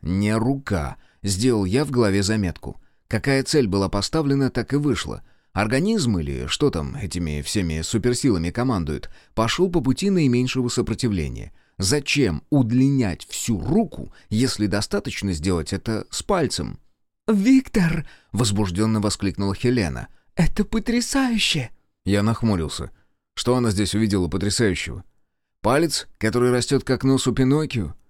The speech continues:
Нет, конечно, я мог свои резиновости и боевые назначения придумать, но пока, честно говоря, считал её такой же полезной, как способность Клары повышать температуру наложением рук.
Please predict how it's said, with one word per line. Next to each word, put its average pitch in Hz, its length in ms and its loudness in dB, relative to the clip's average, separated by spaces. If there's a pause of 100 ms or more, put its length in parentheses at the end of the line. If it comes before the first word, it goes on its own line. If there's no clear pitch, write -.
(220)
Нет, 202 300 4
конечно, 101 600 0
я 107 200 2
мог 110 280 0
свои 92 360 0
резиновости 117 680 0
и 82 200 0
боевые 104 380 2
назначения 135 560 0
придумать, 71 480 -6 (240)
но 101 260 0
пока, 143 440 -2
честно 170 340 -2
говоря, 151 420 2 (200)
считал 143 440 2
её 139 280 2
такой 117 360 0
же 71 140 -6
полезной, 156 480 0
как 117 180 -2
способность 82 640 -4
Клары 131 460 -2 (200)
повышать 113 440 0
температуру 98 580 0
наложением 80 640 -2
рук. - 280 -14